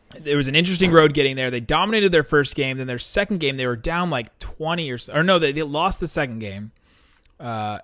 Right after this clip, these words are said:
and then their third game, they were down, like, twenty something. And they came all the way back and won by, like, ten. Like, they just, it was this dominating comeback.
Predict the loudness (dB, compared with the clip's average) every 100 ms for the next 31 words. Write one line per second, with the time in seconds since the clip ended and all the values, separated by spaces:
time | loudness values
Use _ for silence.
0 | -8 -6 -4 -2 -4 -6 _ -4 -4 -4
1 | -4 -2 -2 -2 -4 -4 -4 -4 -4 -6
2 | -6 -6 -2 -2 -4 -8 -12 -16 -20 -20
3 | -20 _ _ _ _ -20 _ -12 -8 -6
4 | -4 -4 2 4 4 4 4 2 0 -2
5 | -2 0 -2 -4 -10 -14 -14 -16 -12 -6
6 | -2 -2 -2 -4 -4 -6 -6 -10 -6 -4
7 | -4 -4 -6 -6 -8 -8 -10 -12 -18